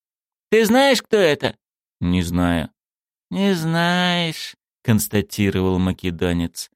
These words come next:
«Тогда я тебе скажу. Там, на вшивой стоянке твоего вшивого казино, находится цвет и гордость Таганской бригады.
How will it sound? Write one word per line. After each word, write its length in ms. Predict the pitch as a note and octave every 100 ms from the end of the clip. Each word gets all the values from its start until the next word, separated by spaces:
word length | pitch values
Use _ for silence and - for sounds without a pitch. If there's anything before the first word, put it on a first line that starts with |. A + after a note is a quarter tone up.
| _ _ _
«Тогда 360 | D3 B2+ F3+ F#3+
я 140 | G3
тебе 280 | F3 D3+ C#3
скажу. 580 | - C#3+ B2+ C3+ D#3 - _ _ _ _ _ _ -
Там, 380 | A3 B3 G#3+ G3
на 160 | F#3+
вшивой 440 | D#3 G#3 A3+ G#3 E3+
стоянке 720 | - D#3+ E3 F3+ G3 F3 C#3+
твоего 500 | C3 C#3 D3+ E3 F#3
вшивого 640 | - - G#3 G3 E3+ C#3
казино, 920 | B2 - C3+ A#2 C#3 C#3 D#3+ F#3 E3 - _ _ _ _ -
находится 840 | D#3+ F#3+ - A3+ A3 G#3 G3+ G#3
цвет 520 | G3 G3 G#3 A3+ A3
и 80 | F#3+
гордость 680 | D#3 F#3 G#3+ G#3 E3+ C3 - -
Таганской 840 | D3+ C#3+ D3 G3+ G3+ - - C3
бригады. 1080 | G#2 A#2 B2 A2 D3+ F#3 F3+ E3+ A2+ -